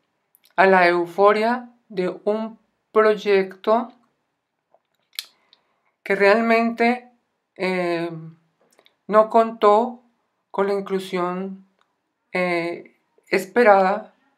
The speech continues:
de ciertos sectores de, eh, la población colombiana. ¿Cuáles sectores? Los sectores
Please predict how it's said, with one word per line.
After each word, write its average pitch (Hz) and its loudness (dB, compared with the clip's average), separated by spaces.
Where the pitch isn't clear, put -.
de 190 -2
ciertos 190 -2
sectores 190 -4
de, 214 -2
eh, 175 -4
la 170 0
población 170 -4
colombiana. 170 -2
¿Cuáles 240 4
sectores? 185 -2
Los 196 -2
sectores 208 0